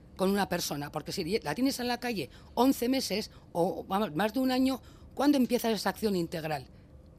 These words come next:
Y primero habrá que empezar por darle unas condiciones de vida dignas.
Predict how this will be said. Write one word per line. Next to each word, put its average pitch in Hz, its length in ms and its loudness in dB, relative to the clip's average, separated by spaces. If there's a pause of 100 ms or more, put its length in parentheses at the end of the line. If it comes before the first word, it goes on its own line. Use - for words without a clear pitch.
(100)
Y 160 60 -10
primero 185 300 2
habrá 208 160 4
que 233 80 0
empezar 240 300 2
por 170 160 0
darle 202 340 2 (240)
unas 226 240 2
condiciones 185 480 0
de 160 100 -2
vida 160 240 -4
dignas. 190 520 -2